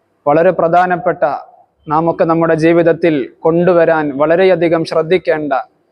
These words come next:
ഒരു വിഷയമാണ് ഇന്ന് നിങ്ങളുമായി ചർച്ച ചെയ്യുന്നത്. ഓരോ വിശ്വാസിയും ആഗ്രഹിക്കുന്നത്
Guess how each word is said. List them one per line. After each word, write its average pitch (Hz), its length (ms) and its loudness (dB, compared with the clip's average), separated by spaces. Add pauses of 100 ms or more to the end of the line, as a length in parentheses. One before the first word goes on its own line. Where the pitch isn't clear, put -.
(400)
ഒരു 160 100 2
വിഷയമാണ് 156 720 0 (100)
ഇന്ന് 156 520 -2
നിങ്ങളുമായി 156 440 0
ചർച്ച 143 340 -2
ചെയ്യുന്നത്. 131 520 -2 (2500)
ഓരോ 190 200 2 (100)
വിശ്വാസിയും 202 680 0
ആഗ്രഹിക്കുന്നത് 180 760 0